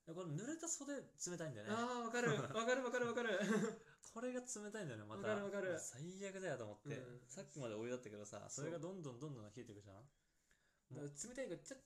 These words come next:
Speaker 2: チャッチャルってね。
Speaker 1: そう。でも、ぬ-、濡れたらなんか乾かないからさ、
Speaker 2: そう。
Speaker 1: もう朝の間には。
Speaker 2: うん。
Speaker 1: もう濡れたままだよね、ずっと。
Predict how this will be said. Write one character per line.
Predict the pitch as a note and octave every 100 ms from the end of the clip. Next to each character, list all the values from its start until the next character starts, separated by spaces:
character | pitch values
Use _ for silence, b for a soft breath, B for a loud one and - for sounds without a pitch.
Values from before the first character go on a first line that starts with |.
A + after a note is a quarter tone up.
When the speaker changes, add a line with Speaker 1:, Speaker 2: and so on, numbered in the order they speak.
| -
Speaker 2:
チ | C#4
ャ |
ッ | -
チ | -
ャ |
ル | C#4+
っ |
て | - C#3
ね。 | A#2+ A#2+
Speaker 1:
そ | - A2+ G#2 C3+ - - _
う。 |
で | F3
も、 | G3
ぬ-、 | E3+ E3+ - D#3+
濡 | G3+
れ |
た | A3+
ら | E3+
な |
ん | A#2
か | A2
乾 | - G3+
か | G3+
な |
い | A2+
か |
ら | G2+
さ、 | A2+ G#2
Speaker 2:
そ | A2+ A#2+
う。 |
Speaker 1:
も |
う | C3+
朝 | C3+
の | G#2+
間 | G#2+ A2
に | G#2+
は。 | G2 -
Speaker 2:
う |
ん。 | A#2 G#2+ G2+ _
Speaker 1:
も | D3 C#3
う |
濡 | C#3+
れ | D3
た | D3
ま | C#3+
ま | C#3
だ | G2+
よ |
ね、 | G2+
ず | -
っ | G#2+ -
と。 | A2